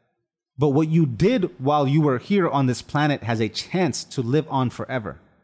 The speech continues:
That's the mark of a true legacy worth leaving. And I'll tell you what I mean.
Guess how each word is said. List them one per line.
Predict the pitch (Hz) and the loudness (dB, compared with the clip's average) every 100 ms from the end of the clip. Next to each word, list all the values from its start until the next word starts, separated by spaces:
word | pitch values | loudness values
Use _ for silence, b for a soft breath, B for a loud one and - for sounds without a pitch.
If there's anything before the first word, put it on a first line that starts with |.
| _ _ _ _ _ _ _ | _ _ _ _ _ _ _
That's | 156 185 | -2 0
the | - | 2
mark | 165 147 143 | 2 4 2
of | 139 120 | 0 -2
a | |
true | 107 147 127 | 0 0 2
legacy | 120 113 - 101 | 2 0 -2 -2
worth | 98 92 - - | 0 -2 -6 -10
leaving. | 95 104 87 71 - _ _ _ _ _ _ _ _ _ _ _ _ _ _ _ | -6 -4 -4 -8 -16 _ _ _ _ _ _ _ _ _ _ _ _ _ _ _
And | 120 | -2
I'll | 143 | 0
tell | - 175 | 2 2
you | 165 | 4
what | 139 | 4
I | 110 | 2
mean. | 127 92 | 2 0